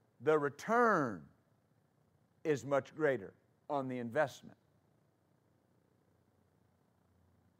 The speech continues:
If the return from the Word is small,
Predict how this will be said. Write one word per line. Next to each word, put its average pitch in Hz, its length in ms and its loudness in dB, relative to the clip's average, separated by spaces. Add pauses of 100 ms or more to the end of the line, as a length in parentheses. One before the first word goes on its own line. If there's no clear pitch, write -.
(1900)
If 190 360 4 (340)
the 175 160 8
return 196 1000 2 (760)
from 208 280 0
the 165 60 -2
Word 214 580 8
is 160 200 -6
small, 120 720 -2